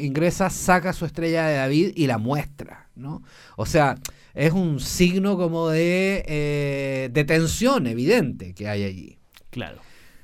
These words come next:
Speaker 1: ¿Cómo continúa la historia? Y aquí viene la segunda parte, creo yo que me resulta, eh, muy interesante porque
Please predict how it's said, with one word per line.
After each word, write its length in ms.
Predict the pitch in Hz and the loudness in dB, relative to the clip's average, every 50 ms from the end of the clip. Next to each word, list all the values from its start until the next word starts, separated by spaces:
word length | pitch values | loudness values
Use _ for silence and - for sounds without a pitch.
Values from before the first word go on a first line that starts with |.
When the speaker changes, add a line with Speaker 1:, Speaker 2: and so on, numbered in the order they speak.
| - - _ _ _ _ _ _ _ _ _ _ - - - - - - - - - | -20 -20 _ _ _ _ _ _ _ _ _ _ -20 -20 -20 -20 -20 -20 -18 -6 2
Speaker 1:
¿Cómo 200 | - 302 294 302 | 2 2 4 4
continúa 360 | 302 277 - 262 247 262 262 | 0 2 2 2 2 4 4
la 80 | 247 240 | 4 4
historia? 360 | - - 247 143 123 113 117 135 | 4 4 2 4 4 2 2 2
Y 40 | 139 | 2
aquí 120 | 156 233 | 2 4
viene 200 | 240 262 285 294 277 | 4 4 2 2 0
la 80 | 269 | 0
segunda 420 | 269 220 214 220 277 277 269 269 247 | 2 2 2 2 2 2 2 4 6
parte, 600 | 254 240 185 147 - - - 98 95 98 101 101 | 6 6 4 4 0 -6 -8 -6 -6 -6 -6 -6
creo 240 | - 131 135 143 147 | -4 -2 0 2 4
yo 260 | 143 147 160 170 170 | 4 6 6 4 4
que 560 | 156 165 165 160 156 156 151 147 143 139 139 135 | 2 0 0 0 0 0 0 -2 -2 -2 -4 -4
me 100 | 135 135 | -4 -4
resulta, 960 | 131 135 - - 170 160 160 - 180 170 165 160 156 143 139 131 127 123 107 120 | -4 -4 -2 -2 -4 -4 -2 -2 -2 0 0 2 2 0 0 0 -2 -4 -4 -4
eh, 640 | 123 123 123 120 120 117 113 110 110 107 107 104 101 - - - - - - - | -2 -2 -2 -2 -2 -4 -4 -6 -6 -6 -8 -10 -12 -14 -18 -20 -20 -20 -16 -6
muy 760 | - 139 151 180 208 214 220 214 214 208 208 202 185 170 180 | 0 4 6 8 8 8 8 8 6 6 4 2 2 0 -2
interesante 600 | 170 151 147 170 160 156 - 190 208 220 190 220 | -2 2 2 2 2 2 2 2 2 2 2 2
porque 400 | 196 190 175 - - 185 190 175 | 2 2 0 2 2 2 2 2